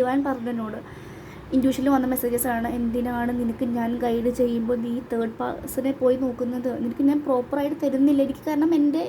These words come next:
ഉള്ളിൽ കുറച്ച് കറകളുള്ളത് കൊണ്ട് എനിക്ക് പ്രോപ്പറായിട്ട് കണക്ട് ചെയ്യാൻ ഡിവൈനുമായിട്ട് സാധിച്ചിട്ടുണ്ടായിരുന്നില്ല. അതുകൊണ്ട് എനിക്ക് ഡിവൈൻ പറയുന്നത് കറക്റ്റ് ആണോ, ഞാൻ ഇൻട്യൂഷൻ വിശ്വസിക്കാൻ ബുദ്ധിമുട്ടായിരുന്നു. ഞാൻ കുറച്ച് എക്സാമ്പിൾസ് ഒക്കെ എൻ്റെ മുന്നത്തെ വീഡിയോയിൽ പറഞ്ഞിട്ടുണ്ട്, എൻ്റെ ഇൻട്യൂഷൻ ആയിട്ടുള്ള കാര്യങ്ങൾ. അപ്പോൾ ഇപ്പോൾ ഇൻട്യൂട്ടീവിൽ വരുന്ന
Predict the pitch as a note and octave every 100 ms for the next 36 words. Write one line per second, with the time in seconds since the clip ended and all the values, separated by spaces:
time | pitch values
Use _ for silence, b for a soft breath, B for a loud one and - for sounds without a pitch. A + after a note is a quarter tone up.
0 | E4 D#4+ D#4+ E4 D#4+ - D#4+ D4+ D4 D#4
1 | D4 C#4+ D4 D#4 C#4+ F4+ B B B -
2 | D4 D4 D4+ D#4 E4 E4 D4+ - E4 D#4
3 | C4+ C#4 C#4 C#4+ C#4+ C4+ C4 B3+ C#4 A#3+
4 | A3+ A3 A3 G#3 - B B B B B
5 | B B B B - C4+ C#4+ D4+ E4 D#4
6 | D#4+ C#4+ D4+ D4+ E4 D#4+ D4 D4+ D#4+ E4
7 | D4+ - F4+ D4+ C#4 C4 C4+ D4 C4+ C4+
8 | D4+ C#4+ C#4 B3 B3+ C4+ C4 B3+ B3+ A#3+
9 | A#3 B3+ A3 G#3 G#3+ A3+ B3+ B3 B3+ -
10 | B3+ B3 B3+ C4 B3+ B3+ A#3+ B3 B3+ A#3
11 | A#3+ B3 B3 A#3 A3+ A#3 A3+ A#3 A#3 A3+
12 | A#3 A#3+ A#3 A3+ A3+ G#3+ G#3+ G3+ - -
13 | C#4+ C#4+ G#4 F#4+ D#4+ D#4 C#4 D4+ D#4 D#4+
14 | C#4+